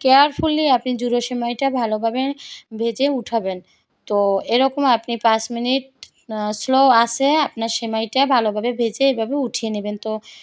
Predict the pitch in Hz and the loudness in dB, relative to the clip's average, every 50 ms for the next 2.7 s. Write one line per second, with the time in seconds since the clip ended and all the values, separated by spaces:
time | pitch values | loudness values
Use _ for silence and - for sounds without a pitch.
0 | - _ _ - 247 233 233 233 247 247 226 262 262 247 226 220 220 226 226 247 | -20 _ _ 2 4 4 4 4 0 0 0 0 0 0 0 0 -2 -2 -4 -6
1 | 240 233 247 240 - - 240 233 226 220 226 233 220 233 233 214 214 240 240 233 | -6 -4 -6 -6 -6 -6 -6 -6 -4 -4 -4 -4 -2 -2 -2 0 0 -2 -2 0
2 | 226 226 220 220 220 226 220 - - - 254 247 254 | 0 0 2 4 2 2 2 -2 -4 -2 0 0 0